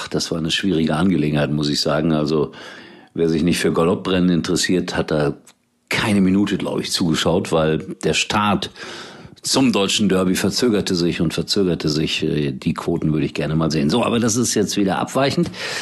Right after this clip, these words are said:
Keine Schleichwerbung heute, das ist auch klar.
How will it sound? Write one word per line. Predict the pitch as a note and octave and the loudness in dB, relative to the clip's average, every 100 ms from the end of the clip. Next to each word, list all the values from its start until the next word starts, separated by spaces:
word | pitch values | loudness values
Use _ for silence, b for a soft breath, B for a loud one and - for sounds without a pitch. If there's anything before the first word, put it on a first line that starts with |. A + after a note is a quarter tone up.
| B B | B B
Keine | - A#2 | 0 2
Schleichwerbung | A2+ - C3+ C#3 C#3+ D3 E3 E3+ | 2 2 2 2 2 2 2 2
heute, | D3 D#3+ - | 0 0 0
das | F2+ | 0
ist | G3 | 0
auch | G2+ A2 - | 0 0 0
klar. | D3+ E3 G#3 | 2 0 -2